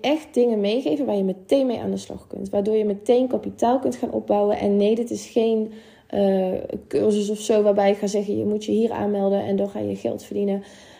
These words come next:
Eh, want dat is weer, ja, dat is bijvoorbeeld het, eh,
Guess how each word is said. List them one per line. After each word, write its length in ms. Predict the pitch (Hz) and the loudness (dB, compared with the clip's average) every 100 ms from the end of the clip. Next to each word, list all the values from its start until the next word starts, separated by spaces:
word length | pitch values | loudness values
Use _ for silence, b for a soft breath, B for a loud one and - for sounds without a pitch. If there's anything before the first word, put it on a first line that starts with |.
| B - | B -6
Eh, 140 | 202 | 0
want 160 | 196 202 | 0 0
dat 140 | 202 | -2
is 120 | 202 | -4
weer, 200 | 196 190 190 - | 0 0 0 -8
ja, 200 | 170 160 - - | -10 -10 -12 -14
dat 240 | 190 202 | -12 -10
is 60 | 196 | -10
bijvoorbeeld 320 | - 208 196 | -6 -4 -4
het, 300 | 202 202 | -6 -8
eh, 60 | - | -8